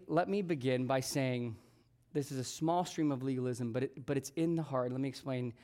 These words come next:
How many of you moms have ever felt, or even today you feel, enslaved to being a good mom, a respected mom, an honorable mom, and that's a good thing.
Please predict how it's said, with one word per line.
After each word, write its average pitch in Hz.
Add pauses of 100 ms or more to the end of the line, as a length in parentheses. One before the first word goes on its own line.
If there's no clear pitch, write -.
(120)
How 170
many 214
of 165
you 175
moms 131
have -
ever 170
felt, 123
or 135
even 151
today 147
you 143
feel, 143 (440)
enslaved 151 (880)
to 185
being 151
a 147
good 135
mom, 117
a 135
respected 135
mom, 110 (320)
an 147
honorable 151
mom, 120
and 143
that's 156
a 156
good 135
thing. 202